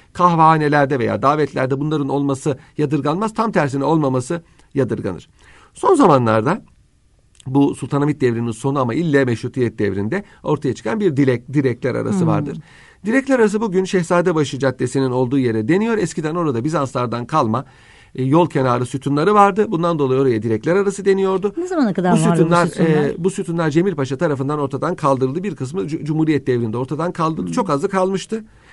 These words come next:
Speaker 1: Yol genişletme ça-, çalışmaları sırasında bu sütunların tamamını ortadan kaldırdılar. Bu, e, tarihi eserlerin imha faaliyeti Meşrutiyet devrinde başlamıştır. E, Meşrutiyet devrinde İstanbul'u Meşrutiyetçiler köhne buldular.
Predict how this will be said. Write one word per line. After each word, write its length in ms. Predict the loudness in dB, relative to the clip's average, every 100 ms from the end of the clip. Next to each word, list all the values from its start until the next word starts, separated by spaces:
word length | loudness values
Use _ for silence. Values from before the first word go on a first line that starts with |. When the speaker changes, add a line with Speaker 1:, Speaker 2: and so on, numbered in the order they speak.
| -20 -12 4
Speaker 1:
Yol 280 | 6 6 4
genişletme 460 | 0 0 -2 -4
ça-, 360 | -4 -6 -8 -8
çalışmaları 520 | -2 -2 -2 -6 -6
sırasında 400 | -6 -8 -6 -6
bu 40 |
sütunların 420 | -6 -6 -4 -4 -4
tamamını 460 | -2 -2 -2 -2
ortadan 340 | -4 -4 -8 -2
kaldırdılar. 540 | 0 0 -2 -6 -10 _ _ -20 -10 0
Bu, 640 | 0 2 2 2 2 0
e, 40 | 0
tarihi 320 | -2 0 0
eserlerin 540 | 0 -2 -2 -2 -4 -8 -20 _ -2
imha 300 | 0 0 0
faaliyeti 640 | 0 0 -2 -4 -4 -8 -12 _ -4
Meşrutiyet 480 | -2 -2 -2 0
devrinde 360 | 0 0 0 -2
başlamıştır. 640 | -2 -4 -8 -8 -10 -14 -16 _ -20 -20 _
E, 400 | -6 -4 -4 -6
Meşrutiyet 560 | -6 -6 -6 -4 -4 0
devrinde 420 | 0 0 -2 -4
İstanbul'u 640 | -4 -6 -4 -2 -4 -4 -6
Meşrutiyetçiler 600 | -6 -4 -6 -4 -4 -4
köhne 360 | -2 0 0
buldular. 500 | 0 -2 -4 -8 -14